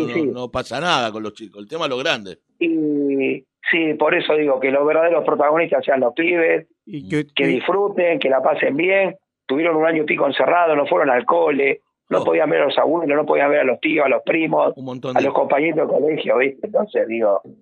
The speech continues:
Speaker 2: muchachos,
Speaker 1: Sí, sí.
Speaker 2: pa-, o sea, los papás, los abuelos, los tíos, los acompañen y que los pibes la pasen bien, y ese tendría que ser modestamente el fin de todo esto, ¿no?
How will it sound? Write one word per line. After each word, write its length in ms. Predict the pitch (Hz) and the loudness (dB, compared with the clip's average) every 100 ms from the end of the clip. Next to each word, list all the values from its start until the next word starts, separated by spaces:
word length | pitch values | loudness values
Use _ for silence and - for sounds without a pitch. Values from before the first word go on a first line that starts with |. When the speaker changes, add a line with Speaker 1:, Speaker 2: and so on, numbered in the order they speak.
| _ - | _ -12
Speaker 2:
muchachos, 520 | 117 135 131 110 - - _ _ | -4 -2 0 -2 -4 -8 _ _
Speaker 1:
Sí, 140 | - 85 | -20 -20
sí. 200 | 85 73 | -20 -6
Speaker 2:
pa-, 240 | 151 147 - - _ | -2 0 -2 -10 _
o 100 | 117 | -8
sea, 140 | - 123 | -2 0
los 80 | |
papás, 420 | 131 135 170 160 131 | 2 2 2 2 2
los 160 | 123 | 0
abuelos, 360 | 131 139 160 131 | 2 2 2 0
los 120 | 123 | 0
tíos, 240 | 151 143 127 | -2 0 0
los 100 | - _ _ _ - | -2 _ _ _ 0
acompañen 1000 | 165 143 135 139 185 190 185 180 175 175 _ _ _ _ _ | 0 0 -2 0 2 2 2 0 0 -4 _ _ _ _ _
y 120 | 147 120 | -10 -4
que 100 | 135 | -2
los 160 | 135 | -2
pibes 260 | - 160 131 | -2 -2 0
la 120 | 120 | 0
pasen 360 | - - 113 120 | 0 -2 -2 -2
bien, 360 | 143 143 135 | 0 0 -2
y 80 | 185 | -6
ese 160 | 180 123 | -8 -6
tendría 320 | 113 110 127 | -6 -2 0
que 100 | 113 104 | 0 0
ser 280 | 139 131 - _ _ _ _ _ - | 0 -2 -6 _ _ _ _ _ -6
modestamente 760 | 120 135 147 151 147 147 139 | -2 0 0 -2 -2 -2 -2
el 140 | 120 113 | -2 -2
fin 200 | 143 127 | -4 -2
de 120 | 110 | 0
todo 280 | 120 117 117 | 2 2 2
esto, 280 | 104 107 | -2 -6
¿no? 160 | - | -8